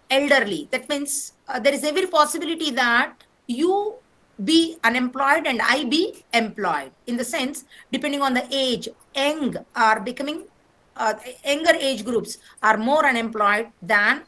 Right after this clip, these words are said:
older age groups. Women have higher unemployment than men. Educated have higher unemployment rate than uneducated.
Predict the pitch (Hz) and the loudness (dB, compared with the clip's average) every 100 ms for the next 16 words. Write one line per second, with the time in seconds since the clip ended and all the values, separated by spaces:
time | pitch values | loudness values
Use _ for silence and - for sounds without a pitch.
0 | - 226 247 226 190 180 - - - - | -2 0 0 0 0 -2 -6 -12 -10 -10
1 | - - _ _ _ _ _ _ _ - | -10 -12 _ _ _ _ _ _ _ -20
2 | _ _ _ - - - 226 330 370 302 | _ _ _ -20 -20 -6 0 2 0 0
3 | 269 262 254 - - 302 349 311 269 247 | 2 2 0 -6 0 2 2 0 -2 0
4 | 233 220 233 233 - 180 180 220 247 370 | 0 2 0 -4 -10 -4 2 4 4 0
5 | - _ _ _ _ 220 214 220 190 131 | -10 _ _ _ _ -6 -2 -2 -2 -6
6 | - _ _ _ _ _ _ _ _ _ | -14 _ _ _ _ _ _ _ _ _
7 | _ _ - - - 285 359 370 415 381 | _ _ -20 -10 -2 2 4 4 2 0
8 | 339 262 254 - - - 254 285 349 311 | 0 4 4 2 -6 -8 0 2 2 0
9 | 277 240 233 226 226 214 220 220 247 - | -4 -2 -2 0 -2 -4 -2 -2 -2 -12
10 | - 175 202 226 302 - _ 208 220 202 | -8 0 2 2 0 -8 _ -6 -4 -4
11 | 220 196 170 165 - | -8 -8 -10 -10 -16